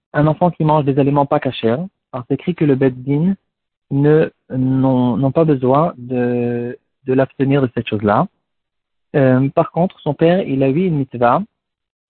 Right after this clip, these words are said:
de le gronder et de, d'essayer de, de, de l'arrêter.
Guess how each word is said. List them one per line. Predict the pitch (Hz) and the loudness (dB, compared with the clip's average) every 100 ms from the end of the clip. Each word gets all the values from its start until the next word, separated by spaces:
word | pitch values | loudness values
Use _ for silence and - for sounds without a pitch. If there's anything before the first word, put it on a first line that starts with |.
| _ | _
de | - 135 147 160 170 - _ _ _ | -14 -2 2 2 0 -8 _ _ _
le | 127 143 | -2 -2
gronder | 131 135 110 113 175 _ - | 2 0 2 0 -4 _ -8
et | 131 | -2
de, | 127 123 117 | 0 2 0
d'essayer | 123 - 117 | -2 0 0
de, | 135 131 113 | 2 2 2
de, | 107 110 | 0 -4
de | 104 113 | -4 -2
l'arrêter. | 113 110 107 95 | 0 0 -2 -10